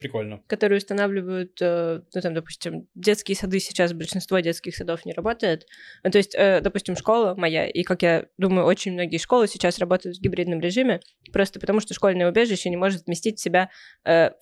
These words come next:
Speaker 2: всех школьников, если они все разом придут.
Speaker 1: Мгм.
Speaker 2: Поэтому у нас там два дня, э, в школу приходит средняя, старшая школа, три дня в школу приходит началка и детский сад.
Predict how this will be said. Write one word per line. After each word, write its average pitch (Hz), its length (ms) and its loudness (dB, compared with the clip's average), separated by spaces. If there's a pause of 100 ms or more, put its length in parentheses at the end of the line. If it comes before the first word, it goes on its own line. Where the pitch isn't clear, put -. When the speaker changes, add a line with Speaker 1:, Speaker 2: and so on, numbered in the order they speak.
Speaker 2:
всех - 560 0
школьников, 208 500 0
если - 200 -2
они 180 120 0
все 175 160 -4
разом 170 240 2
придут. 156 460 -2
Speaker 1:
Мгм. 127 340 -12
Speaker 2:
Поэтому 180 360 2
у 185 40 0
нас 180 180 0
там 175 280 0
два 175 260 0
дня, 170 480 2
э, 160 220 4
в 160 40 -2
школу 185 280 0
приходит 175 340 -2
средняя, 175 280 -4
старшая 233 340 0
школа, 214 320 2
три 202 180 0
дня 190 140 0
в - 40 -4
школу 190 220 0
приходит 175 320 -2
началка 190 400 -2
и 165 60 -2
детский 160 300 -4
сад. - 240 -4